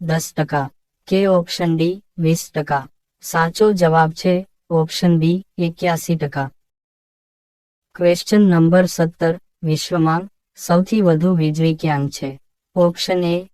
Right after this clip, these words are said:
ચાઇના. ઓપ્શન બી, આફ્રિકા. ઓપ્શન સી, અમેરિકા. કે ઓપ્શન ડી, નોર્વે? સાચો જવાબ છે ઓપ્શન બી, આફ્રિકા.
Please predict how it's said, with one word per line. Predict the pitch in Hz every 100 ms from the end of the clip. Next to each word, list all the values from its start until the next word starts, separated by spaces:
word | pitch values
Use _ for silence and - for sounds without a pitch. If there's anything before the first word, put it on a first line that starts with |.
| _
ચાઇના. | - 156 156 147 135 - _
ઓપ્શન | 180 175 - 190 180
બી, | 160 170 196 _
આફ્રિકા. | 165 160 - 160 151 147 135 - -
ઓપ્શન | 180 175 - 196
સી, | 190 - 185 196 -
અમેરિકા. | 170 160 175 165 151 143 135 - _
કે | 185 196
ઓપ્શન | 185 170 - 175 165
ડી, | 160 185 202 _
નોર્વે? | 170 151 156 147 135 - _ _ -
સાચો | - 165 175 214
જવાબ | 208 175 160 160 160
છે | - 180 185 _ _
ઓપ્શન | 165 160 - 180 170
બી, | 160 185 202 -
આફ્રિકા. | 156 151 156 147 147